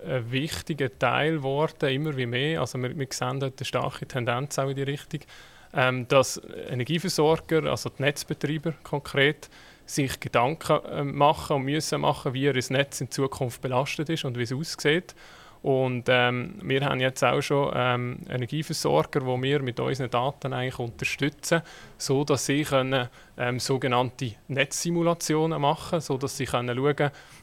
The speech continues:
äh, aufgrund von der Potenzial, wo, ähm, vorhanden sind und aufgrund von der Ist-Situation, wie wird sich das Netz in Zukunft entwickeln.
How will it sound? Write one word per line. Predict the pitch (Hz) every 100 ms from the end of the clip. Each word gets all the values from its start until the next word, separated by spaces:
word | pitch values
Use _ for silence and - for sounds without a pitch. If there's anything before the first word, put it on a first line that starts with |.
| -
äh, | 120
aufgrund | - 135 135
von | 123
der | 117
Potenzial, | 123 - 113 - 117 131 151
wo, | 147 151 -
ähm, | 143 143
vorhanden | 135 - 135 143 131
sind | 143 123
und | 117
aufgrund | - 127 127
von | 123
der | 123
Ist-Situation, | 139 - 143 143 - 135 139 143 - - -
wie | 127 143 160
wird | 135 135
sich | - -
das | 127 -
Netz | 127 - -
in |
Zukunft | - 131 - 127 -
entwickeln. | 117 - 151 - - 131